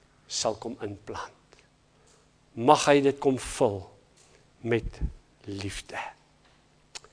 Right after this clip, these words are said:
Kom ons maak ons hart stil voor die Here.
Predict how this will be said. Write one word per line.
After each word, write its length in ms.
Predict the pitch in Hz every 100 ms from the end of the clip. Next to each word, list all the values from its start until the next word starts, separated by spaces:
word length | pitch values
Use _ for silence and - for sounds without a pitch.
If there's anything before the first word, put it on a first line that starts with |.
| _ _ _
Kom 240 | - 165 170
ons 140 | 151
maak 320 | 143 143 139
ons 220 | 143 135 110
hart 200 | 123 -
stil 360 | - - 135
voor 320 | 123 - 135 127
die 140 | 123
Here. 300 | 117 127 131